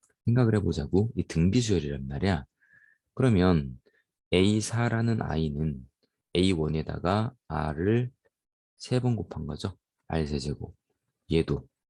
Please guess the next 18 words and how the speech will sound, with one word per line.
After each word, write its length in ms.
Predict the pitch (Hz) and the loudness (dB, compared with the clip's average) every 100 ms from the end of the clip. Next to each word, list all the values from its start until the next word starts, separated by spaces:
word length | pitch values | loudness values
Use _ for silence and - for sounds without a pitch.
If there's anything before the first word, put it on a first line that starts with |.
| - | -6
알세제곱을 640 | - 80 78 76 76 87 101 | -2 0 0 0 0 0 0
곱할 300 | 82 76 69 | -2 -4 -4
거고 340 | - 95 98 _ _ - - _ _ 78 | -8 -10 -12 _ _ -20 -20 _ _ 0
요 40 | |
녀석도 640 | 80 73 67 - 104 110 - _ _ - | 0 0 -6 2 2 2 -2 _ _ -8
알세제곱을 1400 | - 80 95 104 _ _ _ - - 113 95 73 92 101 | -2 0 0 -2 _ _ _ -8 -2 0 0 0 0 -2
곱했을 420 | - 92 117 - | -2 0 0 -2
겁니다. 420 | - 71 67 - - _ _ _ _ _ _ _ _ | -4 -8 -8 -12 -20 _ _ _ _ _ _ _ _
자, 80 | 123 | -2
그러면 580 | 139 127 98 85 71 64 | 2 4 4 2 0 -4
걔를 500 | - 98 110 110 113 - _ - 82 | 0 4 4 4 -2 -10 _ -6 -4
식으로 340 | - 147 139 | -2 0 0
표현하면 380 | - 92 76 76 | 0 -4 -2 -2
이렇게 220 | 113 107 | -2 0
되는 220 | 95 76 69 | 0 0 -4
거지. 520 | 69 78 104 120 - | -6 0 2 0 -2
알세제곱에 1040 | 85 85 92 98 95 104 101 98 85 80 69 - _ _ _ _ _ _ _ _ _ _ _ _ _ _ _ _ _ _ _ _ _ _ _ _ _ - _ - - - | 0 0 0 -2 -4 -4 -2 -2 -2 -4 -4 -10 _ _ _ _ _ _ _ _ _ _ _ _ _ _ _ _ _ _ _ _ _ _ _ _ _ -12 _ -20 -20 -8
에이사가 1000 | 73 80 82 - 98 92 82 90 117 | -2 -2 -2 -4 -8 -4 0 0 0